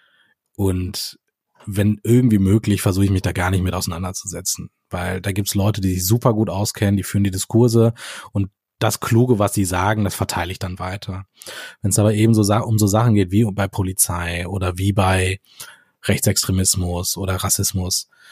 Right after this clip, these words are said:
dann ist das etwas, wo ich mich auch schon mal äußere und vor allen Dingen versuche dann vielleicht ein bisschen später dazu zu kommen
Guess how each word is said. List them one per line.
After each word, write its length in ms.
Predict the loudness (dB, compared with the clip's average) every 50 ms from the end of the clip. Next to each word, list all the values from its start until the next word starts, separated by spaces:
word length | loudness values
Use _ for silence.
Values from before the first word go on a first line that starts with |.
| -20 -20 _
dann 180 | -2 0 0 0
ist 120 | 2 2
das 80 | 2 0
etwas, 320 | 0 0 2 0 0 2
wo 120 | 2 2 2
ich 100 | 2 2
mich 140 | 0 -2
auch 60 | -2 0
schon 140 | 0 0
mal 100 | 0 0
äußere 440 | 0 -2 -2 -2 0 2 2 2 4
und 120 | 2 2 2
vor 160 | 0 0 0
allen 180 | 2 2 2
Dingen 160 | 0 0 -2 -2
versuche 560 | -2 -2 -2 0 2 2 2 2 2 0 0
dann 380 | 2 2 2 2 0 -2 -2 -6
vielleicht 280 | -8 -4 -2 0 2 2
ein 80 | 2
bisschen 240 | 2 2 0 0 -2
später 320 | -2 2 2 2 2 2 2
dazu 300 | 0 -2 0 -4 -4 -4
zu 140 | -4 -6
kommen 460 | -6 -2 -2 0 0 0 -2 -4 -4